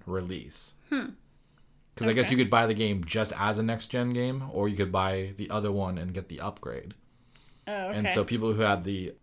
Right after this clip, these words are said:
Speaker 1: P S four and Xbox One version got it before people who just bought that version of the game.
Speaker 2: Oh, I see.
Speaker 1: I assume it was an accident or something to
Speaker 2: Probably.
Speaker 1: do with digital. I don't know.
Speaker 2: Yeah.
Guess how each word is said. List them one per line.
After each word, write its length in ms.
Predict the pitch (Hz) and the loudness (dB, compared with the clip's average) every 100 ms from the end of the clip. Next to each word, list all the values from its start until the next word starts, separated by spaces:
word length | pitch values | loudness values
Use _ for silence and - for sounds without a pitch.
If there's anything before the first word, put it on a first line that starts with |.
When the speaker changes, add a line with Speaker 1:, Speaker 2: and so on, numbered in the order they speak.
| _ | _
Speaker 1:
P 120 | - 117 | -4 -4
S 80 | - | 0
four 240 | 127 117 | 2 4
and 180 | 107 101 | 2 -2
Xbox 460 | 110 - 90 - | -4 -4 -4 -2
One 200 | 147 156 | 0 0
version 560 | 104 101 98 98 92 95 - _ _ _ _ _ _ _ | 0 0 -2 -4 -6 -10 -16 _ _ _ _ _ _ _
got 180 | - 107 | 2 4
it 160 | 101 95 | 2 -2
before 560 | 95 110 101 92 90 - - | -4 0 2 2 -2 -6 -14
people 220 | - 92 | -8 -4
who 140 | 104 92 | -4 -4
just 180 | 87 87 | -6 -4
bought 200 | 90 90 | -4 -4
that 180 | - | -6
version 280 | 87 90 87 | -6 -6 -4
of 60 | 80 | -6
the 80 | 82 | -6
game. 360 | 90 - 135 - _ _ _ - _ | -8 -8 -14 -16 _ _ _ -20 _
Speaker 2:
Oh, 240 | 214 202 185 | -6 -4 -2
I 120 | 196 | -4
see. 340 | - 156 196 - _ _ - - | -4 -6 -8 -14 _ _ -8 -2
Speaker 1:
I 60 | |
assume 300 | 113 - 120 | 0 0 0
it 80 | 95 | 0
was 120 | 98 | -2
an 120 | 92 | -2
accident 640 | 95 95 - 80 82 90 87 - - - - | -2 -4 -6 -8 -6 -6 -10 -16 -20 -14 -4
or 160 | 90 | 0
something 240 | 104 95 90 | 0 0 -2
to 60 | |
Speaker 2:
Probably. 80 | 87 | -2
Speaker 1:
do 40 | 87 | -4
with 160 | 78 | -4
digital. 400 | 98 90 85 87 | -6 -4 -4 -4
I 100 | 90 | -4
don't 140 | 87 85 | -4 -4
know. 200 | 85 95 - | -6 -10 -10
Speaker 2:
Yeah. 280 | 226 - | -6 -6